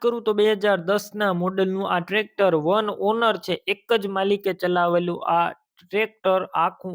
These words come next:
ઓરિજિનલ કંપની પીસ, કંપની કલર, કંપની ફિટિંગ, એન્જિન ગેર, હાઇડ્રોલિક એન્જિન ટોપ કન્ડિશનમાં છે. રૂબરૂ સ્થળ ઉપર જઈ ટ્રેક્ટર રૂબરૂ જોઈ ટેસ્ટ ડ્રાઈવ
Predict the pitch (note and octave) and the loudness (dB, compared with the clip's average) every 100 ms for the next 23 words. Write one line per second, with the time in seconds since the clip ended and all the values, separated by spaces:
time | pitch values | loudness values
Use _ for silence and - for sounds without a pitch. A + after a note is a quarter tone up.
0 | - F3 F#3+ F#3 F#3+ F#3 F3+ F3+ G3+ G3+ | -4 0 0 -2 -4 -4 -2 -4 -4 -4
1 | F#3+ F3+ A3 F3+ - - _ - G#3 A#3 | -2 0 0 0 -4 -20 _ -2 -2 -2
2 | - A3+ G#3 G#3 G#3+ G#3+ - G3+ G3 F#3+ | -4 -2 0 2 2 2 0 -2 -4 -6
3 | G3 F#3 F#3+ F#3 F#3 F3+ - F3 F3+ F3 | -6 -4 -6 -2 -2 -2 -2 0 0 0
4 | F3+ D#3 E3+ E3+ D3+ D#3 D#3+ D3+ E3 E3 | -2 0 2 2 0 0 -2 0 0 2
5 | D#3+ - E3+ E3+ D#3+ E3 E3 E3+ _ _ | 0 -4 -4 -2 0 0 -2 -4 _ _
6 | _ _ - G#3+ A3+ A3 - G3 G3 F#3+ | _ _ 0 2 2 0 -2 0 0 -2
7 | G3 F#3+ G3 F#3+ F3+ G3 F3+ F#3 A3 A3+ | -2 -2 0 -2 0 0 2 2 0 2
8 | A3 G#3+ - G3 G3 F#3+ F#3+ F3 F#3+ F3+ | 2 0 -2 0 2 2 0 4 2 2
9 | F3 F3 - E3+ D#3 F3+ F3+ F3 D#3+ F#3 | 0 -2 0 2 4 2 4 2 4 4
10 | D#3+ C#3+ E3 F#3 F3 E3+ F3+ F3+ | 4 0 -2 -2 -2 0 2 2